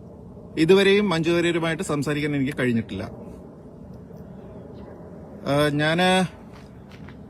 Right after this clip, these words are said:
പ്രധാനമായിട്ടും എനിക്ക്, ഞാൻ ആ ഫോൺ കോൺവെർസേഷനിൽ സംസാരിച്ച രണ്ട് കാര്യങ്ങൾ, ഒന്ന് എന്റെ കേസ്, എനിക്കെതിരെയുള്ള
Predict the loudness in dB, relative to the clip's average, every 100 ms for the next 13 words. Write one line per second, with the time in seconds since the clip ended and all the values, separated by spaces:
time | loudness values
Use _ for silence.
0 | -2 0 4 6 6 4 4 2 4 2
1 | 0 -8 -6 0 4 4 4 2 4 2
2 | 4 2 4 2 2 2 0 -2 0 2
3 | 2 2 2 2 4 4 4 0 -2 -12
4 | -16 -14 -16 -16 -18 -16 -14 -14 -8 0
5 | 4 8 8 6 2 -8 -18 -18 -6 0
6 | 2 2 2 4 4 4 0 -2 -2 2
7 | 4 4 4 2